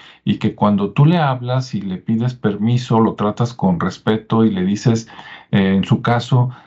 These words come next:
Este, ya no es para determinar la muerte, porque eso ya lo hizo el, el,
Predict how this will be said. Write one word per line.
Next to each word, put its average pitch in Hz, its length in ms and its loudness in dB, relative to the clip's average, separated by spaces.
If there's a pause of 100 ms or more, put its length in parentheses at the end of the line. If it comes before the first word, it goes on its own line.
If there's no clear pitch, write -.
(140)
Este, 98 380 -2
ya 104 120 4
no 113 120 4
es 110 100 -2
para 107 260 -2
determinar 95 600 0
la 113 80 2
muerte, 117 380 2
porque - 280 -6
eso 101 200 0
ya 98 180 4
lo 101 180 2
hizo 101 300 4
el, 85 240 0
el, 90 320 2